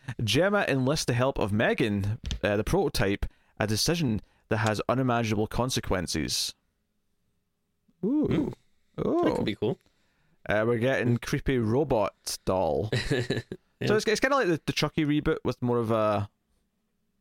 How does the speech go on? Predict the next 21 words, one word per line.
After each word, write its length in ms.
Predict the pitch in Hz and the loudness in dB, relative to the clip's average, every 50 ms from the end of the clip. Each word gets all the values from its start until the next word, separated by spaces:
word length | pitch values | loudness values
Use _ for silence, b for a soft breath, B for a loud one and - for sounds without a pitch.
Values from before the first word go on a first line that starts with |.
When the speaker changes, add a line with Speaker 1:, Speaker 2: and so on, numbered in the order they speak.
| - _ _ _ _ _ _ _ - | -20 _ _ _ _ _ _ _ -2
Speaker 1:
you 60 | 196 | -2
know, 80 | 147 139 | -2 0
a 40 | 139 | -2
different 240 | - 143 - 120 - | -2 -4 -2 -4 -4
spin 220 | - - 123 117 | -2 -2 -2 0
on 140 | 110 110 120 135 | 0 0 0 -2
it. 60 | - - _ _ _ _ _ - - _ _ _ _ _ _ _ _ | -4 -6 _ _ _ _ _ -20 -20 _ _ _ _ _ _ _ _
Speaker 2:
Yeah. 240 | - 143 139 120 123 123 - _ _ _ - _ - - | -2 0 0 0 0 -4 -8 _ _ _ -20 _ -8 -4
Uh, 80 | - 117 | -2 0
which, 260 | 135 147 151 143 - | 0 0 0 0 0
uh, 160 | - 139 135 - | 0 0 -2 -2
you 160 | - 143 143 | -2 -2 0
know, 100 | 139 139 | 0 0
I, 280 | 131 127 113 - - 113 | 0 0 0 0 0 0
I 40 | 139 | 0
did 160 | 143 180 156 | 0 0 0
like 120 | 139 127 120 | 0 0 0
that 140 | 123 107 98 | 0 -2 0
reboot, 440 | 101 107 113 110 - - 107 95 - | 0 -2 -2 0 0 -2 -2 -2 -4
so, 200 | - - 117 107 | -4 -2 -2 0
um, 340 | 104 107 107 107 104 107 | 0 0 -2 -2 -4 -6